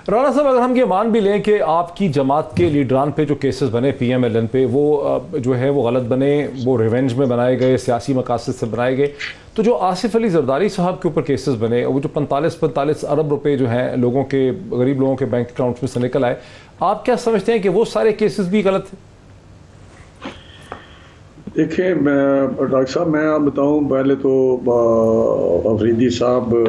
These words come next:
Speaker 2: ने जो बात की है recover करने वाली बात, कि नैब ने रिकवर की है,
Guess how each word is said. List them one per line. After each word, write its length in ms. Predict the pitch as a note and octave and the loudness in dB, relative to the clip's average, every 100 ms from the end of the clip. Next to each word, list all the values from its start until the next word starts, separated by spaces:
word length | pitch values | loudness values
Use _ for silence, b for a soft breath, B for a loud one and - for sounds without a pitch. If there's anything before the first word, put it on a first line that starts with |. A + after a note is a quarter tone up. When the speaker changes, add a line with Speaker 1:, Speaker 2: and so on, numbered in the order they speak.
| A2+ G#2+ | 0 0
Speaker 2:
ने 120 | A2+ | 2
जो 120 | A2 | 2
बात 300 | G#2 A#2 A#2+ - | 2 0 0 0
की 160 | B2 | 2
है 200 | A#2+ A#2+ | 4 2
recover 380 | A#2+ A2+ A#2 A#2+ | 0 0 0 0
करने 320 | A#2 G#2+ G#2+ | 0 0 0
वाली 220 | A2+ A2+ A2 | 0 2 0
बात, 320 | A2 G#2+ G#2 | 2 0 -2
कि 140 | A2 | 0
नैब 500 | G#2+ G#2+ G#2 G#2+ A2 | 0 2 0 2 2
ने 120 | A2 | 2
रिकवर 380 | A2+ G#2+ A#2 A#2+ | 0 0 0 0
की 180 | A2+ A#2 | 2 0
है, 360 | C#3 - B | 0 -4 B